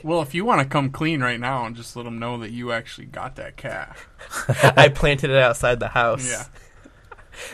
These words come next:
Speaker 2: I, <laughs> I should start with that story
Speaker 1: Yeah.
Speaker 2: and say that. So, I mean, th-, we, the kitten's been in my room because we had to get tested to make sure it was all right and everything like that. So it was hanging out in my room. I thought,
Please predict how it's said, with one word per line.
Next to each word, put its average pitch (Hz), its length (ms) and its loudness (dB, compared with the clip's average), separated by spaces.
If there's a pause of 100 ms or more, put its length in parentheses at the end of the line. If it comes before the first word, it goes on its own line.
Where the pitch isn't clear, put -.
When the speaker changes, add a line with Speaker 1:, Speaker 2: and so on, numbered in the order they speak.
(160)
Speaker 2:
I, 147 220 6 (160)
<laughs> - 200 -12
I 185 60 6
should 180 180 -2
start 156 240 8
with 127 80 0
that 110 180 2
story 117 460 4
Speaker 1:
Yeah. 135 160 -2
Speaker 2:
and 120 80 -6
say 117 180 2
that. 110 320 4 (320)
So, 165 160 6
I 151 240 8
mean, 139 360 4
th-, 139 200 -6
we, 160 140 6
the 147 140 2
kitten's 147 340 2
been 147 120 8
in 139 60 4
my 127 80 6
room 131 280 2
because 127 240 -2
we 127 100 2
had 123 80 2
to 123 60 -4
get 117 240 0
tested 127 400 2
to 120 40 -2
make 117 180 -2
sure 117 260 2
it - 20 0
was 107 120 -2
all 104 140 4
right 104 160 2
and 104 80 -2
everything 117 280 -2
like 120 140 -4
that. 123 160 4
So 165 100 2
it - 20 4
was 147 80 -4
hanging 165 240 4
out 139 100 8
in 127 60 4
my 131 120 8
room. 131 200 4
I 127 80 4
thought, 120 380 4